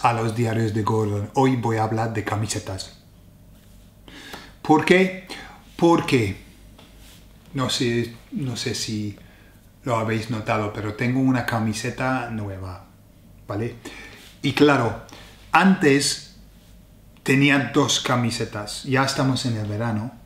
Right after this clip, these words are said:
Yo tenía dos camisetas. Una camiseta que, que todavía las tengo. Que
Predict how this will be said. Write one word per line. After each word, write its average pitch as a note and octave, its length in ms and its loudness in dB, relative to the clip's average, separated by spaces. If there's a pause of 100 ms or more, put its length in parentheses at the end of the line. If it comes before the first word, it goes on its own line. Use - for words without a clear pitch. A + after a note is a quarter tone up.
(520)
Yo C#3+ 140 -2
tenía B2+ 280 2
dos B2+ 240 0
camisetas. A2+ 800 -6 (240)
Una F3 240 0
camiseta D3+ 600 0
que, A#2+ 480 -2
que A2 640 -4 (960)
todavía A#2+ 380 2
las G#2 320 -4
tengo. C#3+ 340 -4 (1120)
Que C#3+ 400 -8